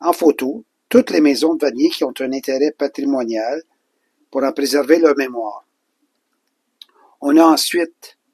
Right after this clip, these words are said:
avec cette banque de photos, créé un site web dont vous pouvez voir en tapant P M vanier point com. Et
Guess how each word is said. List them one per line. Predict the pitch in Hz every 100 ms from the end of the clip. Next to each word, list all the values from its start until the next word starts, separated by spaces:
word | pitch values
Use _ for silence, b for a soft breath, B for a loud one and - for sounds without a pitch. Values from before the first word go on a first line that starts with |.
| _ _ _ _
avec | 135 131 139
cette | - 123
banque | 107 147 156 156 _ _
de | - 139
photos, | 139 123 110 139 214 -
créé | - 135 147
un | 160
site | - - -
web | 120 139 - - _ _ _ _ _ _ _
dont | - 123 123 120 - _ _ _ _ _
vous | 120
pouvez | _ - 117
voir | 117 127 131 131 - _ -
en | 113 110 110 _ _ -
tapant | 123 - 127 120 _ -
P | 165 165 160 _ _ _
M | - 143 143 151 160 _
vanier | 113 135 123 127 139 - _
point | - 120
com. | 110 120 131 190 185 _ _ _ _ _ _ _ _ _ _ _ _ _ _ _ _ _ _
Et | 180 180 165